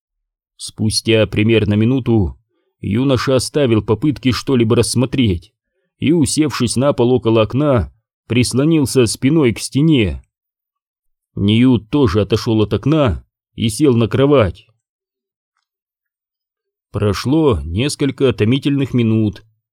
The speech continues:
Каждые десять-двадцать секунд из-за стен доносилась очередная серия издаваемых гриверами звуков. Жужжание небольших моторов,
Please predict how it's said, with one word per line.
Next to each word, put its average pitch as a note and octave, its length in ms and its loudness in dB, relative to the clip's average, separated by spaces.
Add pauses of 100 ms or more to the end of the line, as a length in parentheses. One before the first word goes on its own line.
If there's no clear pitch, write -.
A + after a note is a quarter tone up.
(420)
Каждые B2 640 2
десять-двадцать A#2 960 0
секунд A#2+ 640 -2 (300)
из-за A2+ 340 -2
стен D3 340 -2
доносилась A#2+ 640 0
очередная C3 560 0
серия C#3+ 480 2 (200)
издаваемых B2+ 640 0
гриверами C3 460 2
звуков. A2 520 -2 (960)
Жужжание A#2+ 760 -2
небольших A#2 520 0
моторов, B2 720 0